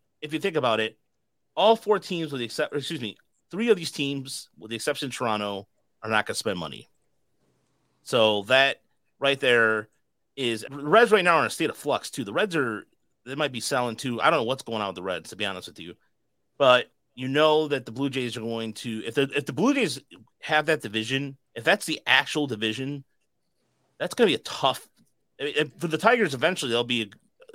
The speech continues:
if the Tigers develop and, and do well, then yes, they would be, you bring back your natural rivalry with Toronto. So that, it, geographically, it makes a lot of sense. The Mid-Atlantic Division would be Baltimore, the expansion team for Charlotte, Pittsburgh Pirates, and the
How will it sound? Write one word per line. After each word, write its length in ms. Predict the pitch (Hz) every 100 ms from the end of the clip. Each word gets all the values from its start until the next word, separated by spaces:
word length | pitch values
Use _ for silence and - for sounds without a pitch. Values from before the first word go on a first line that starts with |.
| -
if 340 | 113 - 101 110
the 120 | 117
Tigers 440 | 160 170 160 131 - _ _ _
develop 420 | 147 135 131 127 _ -
and, 160 | 120 120 107
and 160 | 120
do 120 | 127
well, 240 | 120 113 107
then 220 | 113 113
yes, 280 | 113 82 -
they 160 | 113
would 180 | 113 107
be, 380 | 110 104 101 101 _ _ _ _ _ -
you 100 | 127
bring 220 | 147 151
back 200 | 135 123
your 60 | 127
natural 300 | 123 123 113
rivalry 200 | 107 104
with 120 | 95
Toronto. 480 | - 92 71 65 - _ _
So 200 | - 110
that, 260 | 117 190 - - -
it, 140 | 156 135
geographically, 640 | 190 208 180 165 143 123
it 60 |
makes 220 | 110 98 110
a 20 |
lot 100 | 95
of 60 |
sense. 320 | - 85 - - _ _ _ _
The 60 | -
Mid-Atlantic 600 | 196 240 147 160 196 160
Division 340 | 139 123 127
would 100 | 117
be 100 | 107
Baltimore, 720 | 104 127 151 156 151 143 139 139
the 80 | 110
expansion 400 | - 143 139 -
team 200 | 139 127
for 120 | 107
Charlotte, 540 | - 131 127 131 - _ _ _ _ _ _ -
Pittsburgh 600 | 160 160 - - 143 123
Pirates, 360 | 127 123 120
and 60 |
the 40 | 110